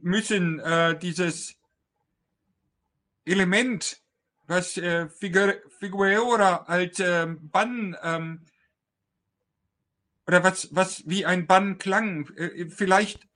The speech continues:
du, äh, äh, ich red-, ich, ich rede wie, wie, wie, wie ein, wie, wie, das, das ist alberner Volksglaube. Das kann doch nicht sein. Ich, also, ich brauche,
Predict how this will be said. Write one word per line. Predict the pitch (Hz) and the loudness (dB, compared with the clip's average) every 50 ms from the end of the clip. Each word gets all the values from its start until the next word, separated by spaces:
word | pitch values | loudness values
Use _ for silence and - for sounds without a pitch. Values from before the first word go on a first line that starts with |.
| _ _ | _ _
du, | _ 202 202 202 _ _ _ _ | _ -12 -12 -12 _ _ _ _
äh, | - 147 - - - - - - - _ - 180 | -16 -16 -16 -18 -20 -20 -20 -20 -18 _ -6 -6
äh, | 175 - - - - - 170 - - _ - - - - | -6 -6 -12 -12 -8 -8 -8 -8 -10 _ -20 -20 -18 -6
ich | - 175 - | -4 0 2
red-, | 190 165 185 220 220 - | 4 4 4 2 2 0
ich, | 202 170 - 175 156 - - | -2 0 0 -2 -2 -2 -4
ich | - 190 147 - | -4 -4 -2 2
rede | 151 180 202 220 220 196 | 2 4 4 4 2 0
wie, | 190 185 - - | -4 -6 -8 -8
wie, | 160 180 196 190 170 | -6 -4 -4 -4 -4
wie, | 180 190 160 - _ _ _ | -6 -8 -8 -12 _ _ _
wie | 175 185 165 - | -6 -6 -4 -2
ein, | 165 180 185 185 175 180 - _ _ _ _ _ _ _ _ | 0 0 0 0 -2 -8 -10 _ _ _ _ _ _ _ _
wie, | 175 185 175 180 185 185 160 175 | -12 -10 -8 -6 -8 -8 -6 -8
wie, | 180 185 - - _ _ _ _ _ _ - - - - _ _ _ _ _ _ _ _ _ _ _ _ _ _ _ | -10 -10 -12 -14 _ _ _ _ _ _ -20 -20 -20 -20 _ _ _ _ _ _ _ _ _ _ _ _ _ _ _
das, | 190 180 - | -6 -4 0
das | 214 208 - - | 0 0 0 0
ist | - - - - - | -4 -6 -6 -4 0
alberner | 180 202 226 233 240 220 226 214 | 2 2 4 4 4 4 2 0
Volksglaube. | 214 - 240 285 - - - - 240 226 220 208 180 202 180 147 180 190 | 0 0 -2 -2 -4 -8 -8 0 4 4 6 6 4 2 0 -2 -6 -6
Das | 233 226 226 - | -6 -6 -6 -6
kann | - 220 226 | -6 -6 -4
doch | 226 220 | -4 -6
nicht | 214 214 196 175 | -6 -6 -8 -8
sein. | - 214 247 262 233 190 - _ _ | -6 -6 -6 -6 -8 -10 -14 _ _
Ich, | 190 - - _ _ - | -16 -16 -16 _ _ -6
also, | - 196 208 202 - - _ _ _ _ _ - - _ _ _ _ _ _ _ _ _ | -2 -2 -2 -2 -4 -14 _ _ _ _ _ -20 -20 _ _ _ _ _ _ _ _ _
ich | _ 175 170 | _ -16 -12
brauche, | - 180 190 190 170 190 - | -4 -2 0 0 0 -4 -8